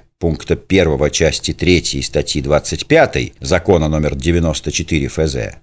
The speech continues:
заявка на участие в конкурсе должна содержать сведения и документы об участнике размещения заказа, подавшем такую заявку. В частности, документ, подтверждающий полномочия лица на осуществление действий от имени участника размещения заказа.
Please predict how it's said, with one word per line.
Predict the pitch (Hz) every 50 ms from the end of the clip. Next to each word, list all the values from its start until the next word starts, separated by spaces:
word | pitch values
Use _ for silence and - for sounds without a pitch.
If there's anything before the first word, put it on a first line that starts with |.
| _ _ _ -
заявка | 76 - 120 170 208 196 180 - - 160
на | 143 143 135
участие | 127 120 - 147 151 135 113 - - 87 80 71
в | -
конкурсе | - - 185 202 170 - - 80 - - - - 55 - -
должна | - 65 80 - 80 - 107 143 185 190
содержать | 175 - 131 120 123 110 90 87 147 170 151 - -
сведения | - - - - 90 92 131 175 160 101 95 87 80 71 71 -
и | - 92
документы | 85 78 78 - - 64 69 95 143 175 180 156 - 156 156 -
об | - 208 175 180
участнике | 180 - - 143 160 151 - 139 131 - - 123
размещения | 110 87 92 90 87 - - - 135 135 139 139 131
заказа, | 135 160 156 - 135 90 73 60 57 57 - - -
подавшем | 76 76 76 80 76 - - - 73 65
такую | 90 90 - 95 90 90
заявку. | 90 120 131 120 82 - - - - 52 - - _ _ _ _ _ -
В | - -
частности, | - 120 120 117 104 - 101 87 - - 85
документ, | 71 - - - 73 85 117 135 120 78 62 -
подтверждающий | - 87 85 - - 73 78 73 64 60 64 107 123 127 123 117 - - - 120 113
полномочия | - - 120 131 139 147 156 180 180 147 - - - 76 69
лица | 69 73 71 - - 139 156 175 165 -
на | - 117 135
осуществление | 139 127 - 131 117 - - 117 - - 113 135 147 147 151 156 160 160
действий | 139 147 160 117 - - - - 76 69 62 - -
от | 82 82 - -
имени | 104 87 85 76 71
участника | 65 62 60 - 127 156 175 160 - 160 156 - 156 147 123
размещения | 127 110 120 135 127 - - 87 85 80 90 98
заказа. | 101 139 139 - - 65 62 57 55 -